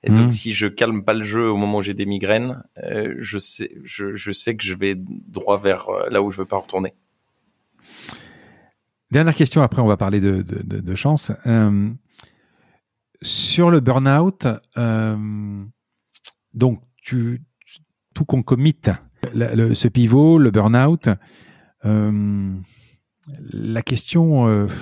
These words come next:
Speaker 2: elle peut paraître drôle, quoi. Mais, euh, si, si tu devais réécrire l'histoire, la même histoire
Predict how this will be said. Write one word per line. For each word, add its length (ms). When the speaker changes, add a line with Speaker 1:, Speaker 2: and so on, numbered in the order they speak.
Speaker 2:
elle 60
peut 120
paraître 280
drôle, 340
quoi. 200
Mais, 220
euh, 280
si, 320
si 420
tu 140
devais 240
réécrire 560
l'histoire, 680
la 120
même 200
histoire 640